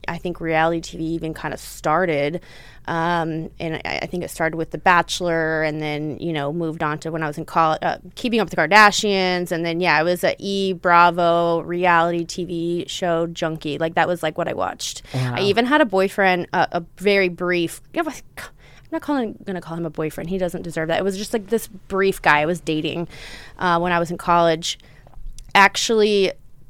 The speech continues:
Speaker 1: air quote, break up with me, um,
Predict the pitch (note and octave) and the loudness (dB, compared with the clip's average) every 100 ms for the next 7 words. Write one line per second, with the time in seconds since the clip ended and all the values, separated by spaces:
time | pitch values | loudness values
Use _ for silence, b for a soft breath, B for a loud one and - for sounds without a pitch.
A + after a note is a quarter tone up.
0 | - - - - - - E3+ F3 F#3 E3 | -20 -20 -20 -20 -20 -4 -4 -2 0 -2
1 | - F3+ F#3 F3+ F3+ F3 F#3 E3+ - E3+ | -4 -4 0 2 4 2 2 -4 -4 -4
2 | D#3 D#3+ - - E3+ D#3+ - - G3 | -2 -4 -6 -6 -4 -4 -6 -10 -14